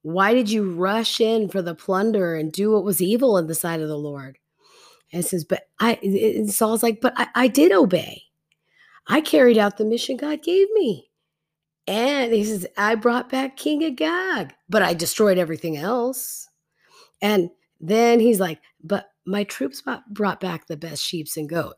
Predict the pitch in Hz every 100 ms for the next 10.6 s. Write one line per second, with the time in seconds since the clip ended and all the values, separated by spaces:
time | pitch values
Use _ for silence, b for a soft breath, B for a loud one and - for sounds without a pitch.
0 | - 156 - - 214 262 302 202 190 220
1 | 240 170 143 117 92 - 147 143 160 -
2 | 202 208 208 170 151 139 - - 170 196
3 | 185 139 - _ - - - - _ B
4 | B B B B B _ - 220 202 185
5 | 175 208 _ b b _ 196 226 208 233
6 | 240 247 220 208 190 185 208 202 247 262
7 | 226 180 180 175 160 156 - - - _
8 | - - 302 320 320 311 - 262 320 330
9 | 220 - 180 208 302 - 220 190 - -
10 | 151 - 190 247 160 240